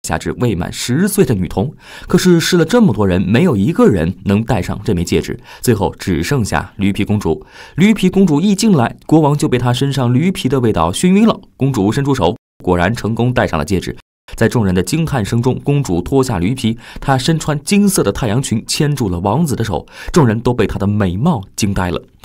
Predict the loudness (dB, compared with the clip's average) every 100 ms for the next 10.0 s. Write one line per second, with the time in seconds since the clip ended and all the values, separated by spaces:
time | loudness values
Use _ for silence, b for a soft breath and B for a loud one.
0 | B 0 2 4 2 2 0 2 2 0
1 | 0 0 0 0 -2 0 2 2 2 0
2 | 0 -2 0 0 0 0 0 -4 -6 _
3 | _ _ _ _ 4 4 6 4 2 0
4 | 2 2 2 2 2 2 0 4 4 4
5 | 4 2 4 2 2 2 4 4 2 2
6 | 2 0 0 0 0 -2 -6 -12 B B
7 | B -2 0 0 -2 -2 -2 -2 -4 -6
8 | _ -8 0 0 0 -4 -6 -2 -4 -4
9 | -12 -18 _ _ _ 0 2 2 0 -2